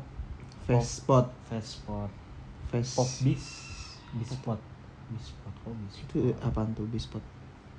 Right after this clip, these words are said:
Speaker 2: Eh, showbiz adanya di, eh, podcast.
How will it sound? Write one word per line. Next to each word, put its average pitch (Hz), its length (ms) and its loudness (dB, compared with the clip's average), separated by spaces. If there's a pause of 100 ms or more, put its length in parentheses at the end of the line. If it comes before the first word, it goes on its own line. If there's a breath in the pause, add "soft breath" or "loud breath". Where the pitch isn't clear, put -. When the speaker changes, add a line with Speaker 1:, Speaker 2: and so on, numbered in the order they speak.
(400)
Speaker 2:
Eh, 104 800 -2
showbiz 117 720 -2 (480)
adanya 104 400 -2
di, 117 160 0 (1000)
eh, 98 720 -4 (360)
podcast. - 760 -6